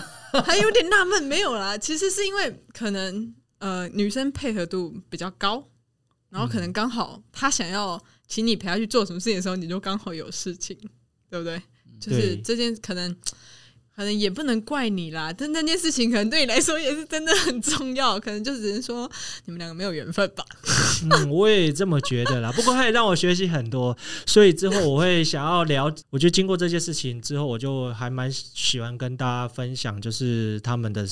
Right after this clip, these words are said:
Speaker 2: 就是一，大家一起去做一件事情的，呃，经-，大家一起获得这个经验，而不是只有我一个人在做这样子。
Speaker 1: 嗯，
Speaker 2: 对，对，对。
Speaker 1: 嗯。
Speaker 2: 所以之后我就还蛮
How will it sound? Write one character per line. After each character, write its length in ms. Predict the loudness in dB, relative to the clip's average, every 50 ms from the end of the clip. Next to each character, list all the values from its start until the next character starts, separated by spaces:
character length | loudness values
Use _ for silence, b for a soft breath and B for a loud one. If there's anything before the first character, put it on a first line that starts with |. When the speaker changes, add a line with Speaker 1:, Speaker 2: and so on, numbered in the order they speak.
| -6 -6 -4
Speaker 2:
就 100 | -2 -2
是 80 | -2 0 2
一， 100 | 2 0
大 280 | 0 0 0 0 0
家 40 | 0
一 60 | 0
起 120 | -2 -4 -6
去 140 | -6 -6 -6
做 240 | -6 -4 -4 -4
一 180 | -4 -4 -2 -2 0
件 240 | 2 2 2 2 2
事 180 | 0 0 0
情 380 | -2 -2 -4 -4 -6 -6 -6 -6
的， 340 | -4 -4 -2 -4 -4 -6 -10 -12 B B B B B B B B -12 -8
呃， 380 | -4 -2 -2 -2 -2 -2 -2 -2
经-， 320 | 0 2 2 2 0 -2 -6 _ _
大 140 | _ 2 2
家 120 | 4 4 2
一 60 | 0
起 160 | 0 -2 -6
获 220 | -6 -4 -6 -6
得 120 | -4 -6 -4
这 120 | -4 -2
个 180 | -2 0 -2 -2
经 260 | -2 -2 -2 -2 0
验， 220 | 0 0 0 -2
而 100 | -2 -6
不 80 | -6 -4
是 140 | -4 -4 -4
只 160 | -4 -2 -2
有 100 | 0 0
我 140 | 0 0 -2
一 80 | -2
个 100 | 0 0 -2
人 180 | -2 -4 -4
在 240 | -4 -4 -2 -2 -2
做 320 | -4 -4 -2 -2 -2 -2 -4
这 120 | -4 -4
样 200 | -4 -4 -4 -6
子。 160 | -8 -10 -8 -6
Speaker 1:
嗯， 180 | -4 -4 -4
Speaker 2:
对， 140 | -4 -6 -6
对， 100 | -4 -4
对。 140 | -4 -6 -8
Speaker 1:
嗯。 60 | -10
Speaker 2:
所 180 | -6 -4 -2 0
以 340 | 0 0 0 -2 -4 -6 -8
之 260 | -8 -6 -4 -4 -2
后 420 | 2 4 4 4 2 0 -4 -12 -12 _
我 80 | -2 2
就 100 | 4 4
还 120 | 4 4
蛮 420 | 0 -4 -8 -8 -10 -12 -14 -16